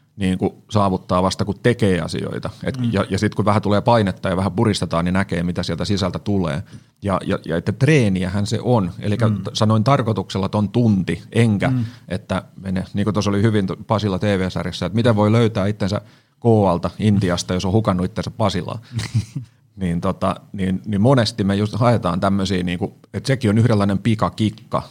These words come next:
Speaker 1: tämmöiset
Speaker 2: Mm.
Speaker 1: jutut, että et, et nimenomaan toi, että vaikka yksi tunti sitä miettimistä ja sitten viikko tekemistä. Mutta, mutta tässä kohtaa, ettei sitten, että sit täytyy taas pysähtyä siihen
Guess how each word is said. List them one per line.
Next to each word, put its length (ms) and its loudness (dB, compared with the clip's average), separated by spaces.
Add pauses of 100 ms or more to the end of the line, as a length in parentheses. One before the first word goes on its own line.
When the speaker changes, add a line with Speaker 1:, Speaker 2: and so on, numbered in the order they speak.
Speaker 1:
tämmöiset 360 0
Speaker 2:
Mm. 60 -8
Speaker 1:
jutut, 280 0
että 280 -8 (320)
et, 180 -6 (200)
et 100 -10 (140)
nimenomaan 640 4
toi, 180 2
että 200 -4
vaikka 160 -4
yksi 280 0
tunti 280 4
sitä 220 -2
miettimistä 680 0 (160)
ja 80 -4
sitten 420 0 (140)
viikko 300 0
tekemistä. 640 -2 (540)
Mutta, 360 2
mutta 200 2
tässä 220 2
kohtaa, 380 0
ettei 260 -2
sitten, 300 -2 (300)
että 120 -4
sit 120 0
täytyy 280 2
taas 320 0
pysähtyä 500 -2
siihen 420 -2